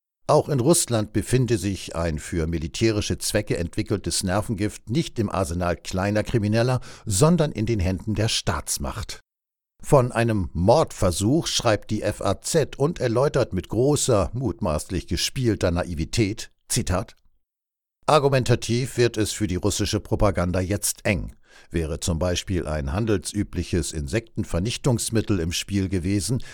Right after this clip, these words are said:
hätte sie leicht mit dem Finger auf Kriminelle zeigen können, aber hier geht es um eine chemische Waffe. Und die russische Regierung wird schon in ihrem eigenen Interesse darauf achten,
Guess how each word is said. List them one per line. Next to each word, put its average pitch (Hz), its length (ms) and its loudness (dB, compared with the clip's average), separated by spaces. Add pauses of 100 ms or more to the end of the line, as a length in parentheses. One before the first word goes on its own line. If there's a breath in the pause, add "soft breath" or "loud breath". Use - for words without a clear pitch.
(120)
hätte 131 240 2
sie 135 140 -2
leicht 123 360 2
mit 113 140 -4
dem 113 140 0
Finger 113 320 2
auf 98 180 0
Kriminelle 123 540 0
zeigen 78 380 0
können, 80 360 0 (240 loud breath)
aber 117 200 4
hier 107 260 2
geht 107 200 -4
es - 140 -2
um 95 100 -2
eine 80 200 -2
chemische 82 580 -2
Waffe. 113 360 0 (580 loud breath)
Und 90 320 0
die 78 80 -2
russische 101 500 0
Regierung 98 600 0
wird 92 220 0
schon 87 220 -2
in 82 160 -4
ihrem 76 260 -4
eigenen 101 440 0
Interesse 92 460 -2
darauf 98 480 2
achten, - 480 0